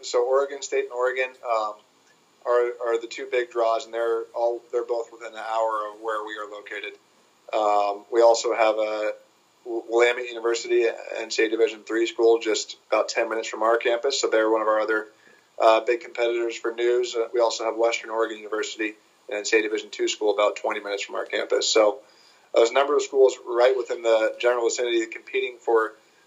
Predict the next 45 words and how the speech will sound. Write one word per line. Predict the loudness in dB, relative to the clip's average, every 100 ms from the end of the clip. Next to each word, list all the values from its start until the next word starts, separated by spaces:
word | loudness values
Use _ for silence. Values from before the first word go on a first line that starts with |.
| _ -2
time | 4 4 4
on | 2 0 -6 _ _ _ -8
the | 4
local | 6 6 2
T | 0 -6
V | -4 -2 0 4
as | 2 4
well | 4
as | 4
the | 0
local | 0 0 -4
newspapers. | -10 -4 -2 -2 -4 0
So, | 2 2 0 _ _ _ _ _
you | -2
know, | 4 6
it's, | 4 0
it's | -4 -2
important | 0 2 0 2
to | 0
differentiate | 0 -4 -2 0 2
ourselves, | 0 0 0 -2
and |
I | -6
think | -6 -12
you | -8
have | -4 -4
to | -2
have | 0 2
those | 0 -6
stories, | -2 0 2 0 -4 -4
whether | 0 0
it's | -2
a |
feature | -12 -12 -10 -12
story | -2 0 0 -2 -10 _ _ _ _
or | -2 2
what, | 2 4
giving | 0 -2 -12 -16
people | -10 0 2
a | 2
reason | 0 -4 -4 -8
to | -10 -6
come | -4 -4
and | 0
watch. | 4 6 4 2 -4